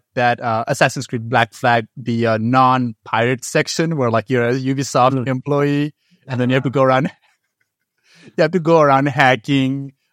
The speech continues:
Speaker 1: like, you know, computers to get more <laughs> data. So I'm kinda imagining these people doing the same thing.
Speaker 2: So I will say this real quick too about, like, 'cause so they're, they were targeting the user data for Rainbow Six Siege, right?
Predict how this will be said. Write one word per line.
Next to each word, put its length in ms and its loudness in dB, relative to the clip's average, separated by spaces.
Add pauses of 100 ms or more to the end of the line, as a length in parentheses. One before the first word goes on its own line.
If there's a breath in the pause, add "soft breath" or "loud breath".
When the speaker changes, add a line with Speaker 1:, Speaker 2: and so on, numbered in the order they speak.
Speaker 1:
like, 240 -2
you 60 -2
know, 80 0
computers 640 -2
to 60 -10
get 180 -2
more 160 0
<laughs> 160 -4
data. 260 2
So 220 -2
I'm 160 0
kinda 180 2
imagining 520 0
these 160 -4
people 260 -4
doing 200 0
the 100 -10
same 260 -6
thing. 320 -4 (880)
Speaker 2:
So 460 0
I 160 2
will 400 4
say 260 -2
this 300 -4
real 160 0
quick 300 -4
too 460 0
about, 300 2
like, 340 -4
'cause 200 -2
so 420 0
they're, 380 -2
they 80 -2
were 120 -2
targeting 640 0
the 100 0
user 320 2
data 340 4
for 120 -4
Rainbow 340 0
Six 280 -6
Siege, 340 -4
right? 280 0